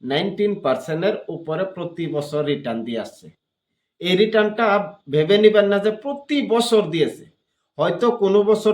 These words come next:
টোয়েন্টি ফাইভ পার্সেন্ট দিয়েছে, কোনো বছর থার্টি পার্সেন্ট, কোনো বছর ফর্টি পার্সেন্ট, হয়তো বা কোনো বছর only পাঁচ পার্সেন্ট দিয়েছে। তো অ্যাভারেজ গত পনেরো বছরের রিটার্ন হয় এটা নাইনটিন পার্সেন্ট।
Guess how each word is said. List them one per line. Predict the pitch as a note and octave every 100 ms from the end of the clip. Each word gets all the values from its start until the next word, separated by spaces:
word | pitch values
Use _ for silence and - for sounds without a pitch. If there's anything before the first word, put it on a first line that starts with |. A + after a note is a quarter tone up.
| G#3
টোয়েন্টি | E3+ E3+ G#3+ -
ফাইভ | D3+ D3 -
পার্সেন্ট | F3+ F3+ G3 F#3+
দিয়েছে, | F#3 - G3 _ _ _ _ _ D#3
কোনো | E3 F#3
বছর | G3 G3+ F#3 -
থার্টি | D#3 D#3+ G3
পার্সেন্ট, | F#3 E3+ G3 F#3+ -
কোনো | E3+ F#3
বছর | G3+ G3+ F3+ -
ফর্টি | F#3 G3 G3
পার্সেন্ট, | E3 - F#3+ G3 - _
হয়তো | D3+ D3 G3
বা | G3 G3
কোনো | D#3 E3 F3
বছর | F3+ A3+ A3 -
only | A#3 B3 B3 A#3+
পাঁচ | G3+ G#3+ -
পার্সেন্ট | E3 - D3+ C3+
দিয়েছে। | C3 A#2 - F2 _ _ _ _ _ _
তো | F#3+ - -
অ্যাভারেজ | D3+ D#3 G#3 B3 C4+ G#3+ -
গত | G#3+ A3 G#3 -
পনেরো | A3 A3+ A3 G3+
বছরের | G3 E3+ D#3 E3+ E3+
রিটার্ন | - D3 C#3+
হয় | D3+ C#3
এটা | F#3 G3
নাইনটিন | D3 B2+ D3 C3+ -
পার্সেন্ট। | G#2+ - E2+